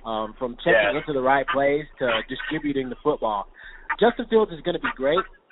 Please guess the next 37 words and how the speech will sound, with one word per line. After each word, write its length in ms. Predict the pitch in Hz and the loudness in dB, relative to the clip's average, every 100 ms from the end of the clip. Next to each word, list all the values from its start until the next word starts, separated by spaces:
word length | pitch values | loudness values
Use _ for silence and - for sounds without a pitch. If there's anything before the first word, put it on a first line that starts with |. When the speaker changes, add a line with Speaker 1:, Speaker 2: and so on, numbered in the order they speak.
| _ | _
Speaker 1:
He's 100 | 180 185 | -16 -8
just 160 | 220 208 | -6 -2
not 200 | 196 - | -2 -2
there 240 | 175 214 | -2 -2
yet. 300 | 185 127 101 | 0 -4 -4
Like, 140 | 120 - | -4 -6
people, 240 | 196 202 165 | -2 -2 0
we, 160 | 196 196 - - | -2 -4 -16 -2
we 60 | 170 | 0
want 180 | 214 | 2
these 140 | 208 - | -2 -6
five 260 | - 165 185 | 4 4 4
stars 220 | - 160 151 | 2 -2 -2
to 60 | 139 | -4
come 240 | - 160 | -8 -4
in 280 | 156 175 165 | -2 -2 -4
and 100 | 131 | -8
be 180 | 139 139 | -10 -10
Hall 300 | 127 147 151 | -4 -2 -2
of 60 | 147 | -4
Famers 400 | 151 165 143 135 | -8 -8 -10 -12
in 80 | 135 | -12
the 100 | 131 | -8
N 120 | 143 | -6
F 80 | 139 - | -6 -2
L, 200 | 156 135 | 0 0
like, 160 | 123 - | -4 -10
from 80 | - | -12
day 160 | 135 139 131 | -4 -4 -4
one. 220 | 151 147 | -8 -8
Like, 200 | 120 110 - _ _ _ _ _ | -8 -12 -14 _ _ _ _ _
you've 160 | 180 175 - | -12 -12 2
gotta 140 | - 214 | 6 8
Speaker 2:
Right. 220 | - 208 | 6 6
Speaker 1:
get 140 | - | 2
those 200 | - 143 135 | 0 -2 0
looks. 220 | 143 131 | 0 0